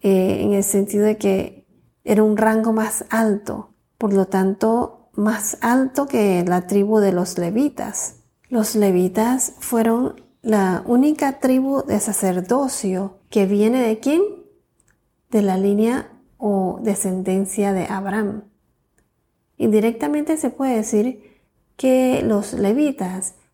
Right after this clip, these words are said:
le rindieron tributo a el orden de Melquisedec, a ese sacerdocio, pues. Lo que quiero decir es que desde el vientre de Abraham, los levitas indirectamente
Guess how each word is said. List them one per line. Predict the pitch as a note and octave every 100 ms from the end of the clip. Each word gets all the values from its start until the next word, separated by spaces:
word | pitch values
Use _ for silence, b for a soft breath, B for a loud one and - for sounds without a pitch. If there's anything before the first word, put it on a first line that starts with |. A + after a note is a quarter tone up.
| _
le | G#3+ G#3
rindieron | G3+ G3+ F#3+ G#3+ A#3+
tributo | A#3+ G#3 G#3 C#4+ D4+ - F#3+ A#3 - -
a | A3 G3+ F3+ -
el | G#3
orden | - G#3 G3+ A3
de | G#3+
Melquisedec, | G3 E3+ - C#4+ C4+ - - - - _ _
a | - G3+ F3+ G#3+
ese | G3 G#3+
sacerdocio, | A#3 A3 G3 F3 G#3 B3 - G#3+ -
pues. | - - - - _ _
Lo | A#3+
que | A3+ G#3+
quiero | G3+ B3+
decir | B3+ A3 G#3+ G#3+
es | A#3+ G#3+ G#3 G#3 -
que | - A3+
desde | A3 G#3 G3+ G3+
el | F#3
vientre | G3 A3 C4 C#4+ C#4+ D4+ D#4 D#4+ - _ _
de | A3 -
Abraham, | G3 F#3+ A#3+ D#4 F4 -
los | - G#3+ -
levitas | F#3+ G#3 C4+ D#4 E4+ E4 - _ _ _ _ _ _
indirectamente | A#3 G#3+ G#3 G#3+ B3 B3+ C4+ D4+ F4